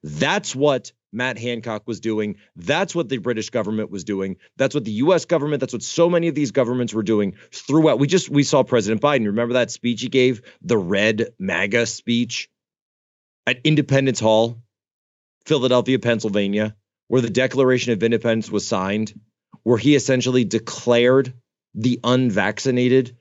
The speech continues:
to be non-citizens. We remember all of this. That's exactly the type of tactics they were using to scare you into compliance. And let me tell you something right now.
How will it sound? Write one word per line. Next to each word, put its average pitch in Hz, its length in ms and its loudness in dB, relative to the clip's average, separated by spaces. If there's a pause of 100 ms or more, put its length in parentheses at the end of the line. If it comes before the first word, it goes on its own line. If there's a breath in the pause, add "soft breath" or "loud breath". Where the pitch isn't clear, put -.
(160)
to 131 100 0
be 123 120 4
non-citizens. 113 1040 2
We 117 140 4
remember 117 380 4
all 110 280 4
of 82 100 -4
this. - 340 -8 (440 loud breath)
That's 131 400 -2
exactly 113 840 -2 (180)
the 127 100 -2
type 120 220 -4
of 113 120 -4
tactics 107 540 -6 (140)
they 113 180 -2
were 107 140 -2
using 98 460 -4 (840)
to 120 120 -4
scare 139 560 2
you 120 420 2
into 110 220 -2
compliance. 95 600 -4
And 90 80 -6
let 104 80 -2
me 160 80 -2
tell 143 140 0
you 123 60 0
something 92 240 -2
right 85 160 -2
now. 67 260 -8